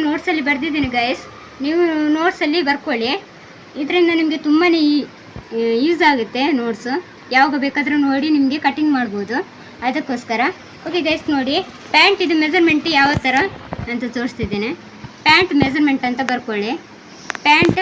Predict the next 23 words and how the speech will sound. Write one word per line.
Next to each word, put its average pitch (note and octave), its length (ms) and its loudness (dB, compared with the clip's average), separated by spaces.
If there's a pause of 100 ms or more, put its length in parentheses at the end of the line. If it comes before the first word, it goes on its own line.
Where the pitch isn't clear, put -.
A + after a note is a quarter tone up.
(140)
ಅಳತೆ C4+ 360 2 (220)
ಈಗ D4+ 200 -2 (520)
already E4 260 4
ಸ್ವಲ್ಪದೇ, E4 760 0
ಸ್ವಲ್ಪ E4 300 -2
ಸ್ವಲ್ಪ G4 240 0
ಕನ್ನಡದಲ್ಲಿ F4 540 2
ಬರ್ದಿದ್ದೇನೆ, A#3+ 500 -2 (460)
ಯಾಕಂದರೆ D4+ 440 2
ಒಬ್ಬರು C#4 680 0 (320)
ಸಬ್ಸ್ಕ್ರೈಬರ್ C#4 600 -2
ಹೇಳಿದ್ದಾರೆ D4 600 2
ನಮಗೆ A#3 300 0
ಕನ್ನಡದಲ್ಲಿ C#4+ 580 0
ಸಹ F4 200 -2
ನೋಟ್ಸ್, C#4+ 320 -2 (520)
ಮ್, A3 500 -2
ಬರೆದು A#3+ 260 -2
ಕೊಡಿ, C#4 300 -2
ತೋರಿಸಿ D4+ 420 -4
ಅಂತ A3 180 -4
ಹೇಳಿದ್ದಾರೆ. A#3 460 -2 (440)
ಅದಕ್ಕೋಸ್ಕರ D4+ 540 -2